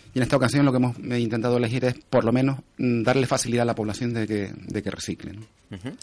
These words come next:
Speaker 2: Son unas fiestas muy largas, son muchos días y son muchos los visitantes, ¿eh? Eh, por lo tanto, mm, el trabajo tiene que ser constante, ¿no? No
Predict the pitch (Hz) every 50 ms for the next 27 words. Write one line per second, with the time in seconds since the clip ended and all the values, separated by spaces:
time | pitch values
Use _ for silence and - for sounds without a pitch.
0 | - - - - - - _ - - 131 127 131 131 - 139 131 - 165 143 135
1 | 131 139 147 170 185 185 160 143 139 147 147 143 143 190 233 208 - - 117 117
2 | 131 135 120 - 135 113 110 139 151 147 135 151 196 - - - - - - 110
3 | - 139 127 127 156 156 - 156 139 123 113 113 120 123 104 139 147 147 123 101
4 | - 101 87 82 117 165 254 - - - - - - _ - 110 110 107 107 104
5 | 101 110 107 113 110 110 131 143 143 139 - 180 208 202 - - 110 117 117 113
6 | 110 107 104 101 - - 123 110 - 117 113 123 131 123 139 147 123 139 135 127
7 | 127 123 - 143 - - - 104 - - 147 110 95 92 - 104 113 - 269 285
8 | - - 107 117 120 123 120 120 120